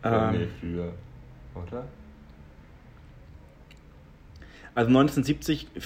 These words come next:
Speaker 2: fing das ja so an mit diesen Arcade-Spielen, wo man dann in diese Arcade-Hallen
Speaker 1: Ja,
Speaker 2: gegangen ist, um was zu
Speaker 1: aber
Speaker 2: spielen.
Speaker 1: so mobil?
Speaker 2: Die ersten Konsolen wurde im Juni neunzehnhundertsiebenundsiebzig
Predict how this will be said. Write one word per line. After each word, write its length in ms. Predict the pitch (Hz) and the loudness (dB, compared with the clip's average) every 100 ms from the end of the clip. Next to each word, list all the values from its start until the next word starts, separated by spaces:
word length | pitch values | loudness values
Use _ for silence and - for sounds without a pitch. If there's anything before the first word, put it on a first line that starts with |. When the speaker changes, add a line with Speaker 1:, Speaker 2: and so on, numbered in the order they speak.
| - - | -8 2
Speaker 2:
fing 160 | 151 | 4
das 140 | 151 131 | 6 4
ja 60 | |
so 80 | 113 | 4
an 120 | 117 | 4
mit 100 | 127 | 4
diesen 120 | 113 117 | 2 -4
Arcade-Spielen, 560 | 101 120 131 - 117 | -2 -4 -4 -2 -4
wo 60 | 110 | -2
man 120 | 107 | -2
dann 100 | 104 | -4
in 200 | 82 107 | -4 -4
diese 180 | 107 98 | -4 -2
Arcade-Hallen 520 | 85 - 117 117 101 | -4 -2 -4 -2 -4
Speaker 1:
Ja, 60 | 95 | 0
Speaker 2:
gegangen 220 | 95 107 | 0 -2
ist, 120 | 110 | -4
um 80 | 104 | -4
was 100 | 107 | -6
zu 140 | 104 | -6
Speaker 1:
aber 100 | 92 | -4
Speaker 2:
spielen. 220 | 98 110 | 0 2
Speaker 1:
so 60 | 117 | 2
mobil? 600 | 95 92 87 95 110 139 156 - - - - - - | 0 -4 -6 -8 -6 -8 -12 -18 -20 -20 -20 -20 0
Speaker 2:
Die 60 | - | 4
ersten 160 | 131 - | 6 6
Konsolen 500 | 151 127 165 175 135 | 6 8 6 6 6
wurde 320 | 143 143 120 | 8 8 8
im 100 | 135 | 6
Juni 280 | 123 151 143 | 6 6 4
neunzehnhundertsiebenundsiebzig 1040 | 131 131 127 127 117 131 - 104 104 - | 4 2 2 2 0 -4 -2 -2 -2 -8